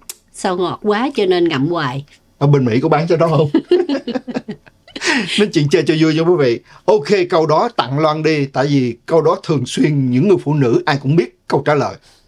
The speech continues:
Speaker 2: Thôi, <laughs> tặng, tặng hết. Câu đố này căng thẳng nhất.
Speaker 1: Ừ.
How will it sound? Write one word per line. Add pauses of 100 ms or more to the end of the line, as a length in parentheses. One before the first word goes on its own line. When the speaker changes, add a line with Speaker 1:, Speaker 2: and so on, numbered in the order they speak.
(100)
Speaker 2:
Thôi, (140)
<laughs>
tặng, (500)
tặng
hết. (680)
Câu
đố
này (360)
căng
thẳng
nhất. (320)
Speaker 1:
Ừ.